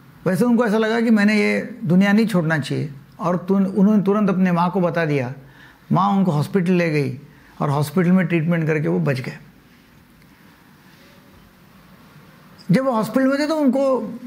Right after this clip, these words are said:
पूरा उनका picture याद आ रहा था अपने life का,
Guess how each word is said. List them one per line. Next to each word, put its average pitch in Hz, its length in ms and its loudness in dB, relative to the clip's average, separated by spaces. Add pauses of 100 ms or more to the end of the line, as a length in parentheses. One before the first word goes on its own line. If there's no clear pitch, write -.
(280)
पूरा 214 520 0
उनका 175 180 -2
picture 185 380 -2
याद 180 280 0
आ 165 80 -2
रहा 160 140 -2
था 160 280 -10 (600)
अपने 165 220 0
life 151 280 -2
का, 170 160 -8